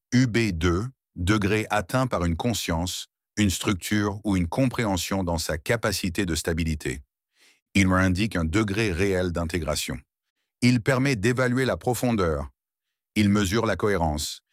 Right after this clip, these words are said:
Il soutient la capacité de maintien. Stabilité de fond. Définition officielle. U B deux,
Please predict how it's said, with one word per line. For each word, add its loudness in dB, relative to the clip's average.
Il 2
soutient 0
la 0
capacité 0
de 2
maintien. -2
Stabilité 2
de 0
fond. -2
Définition 2
officielle. -4
U 6
B 2
deux, 0